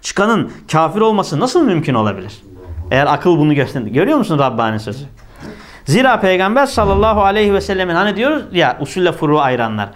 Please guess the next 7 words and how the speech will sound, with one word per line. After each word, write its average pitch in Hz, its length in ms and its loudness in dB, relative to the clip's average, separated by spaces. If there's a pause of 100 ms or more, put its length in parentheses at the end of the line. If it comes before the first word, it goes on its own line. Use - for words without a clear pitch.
(260)
bir 160 100 -2
görüşten. 127 440 0 (440)
Furu 277 380 2
şeriatın 190 520 2
tayin 220 360 2
ettiğidir. 165 640 -2 (720)
Akıl, 247 400 2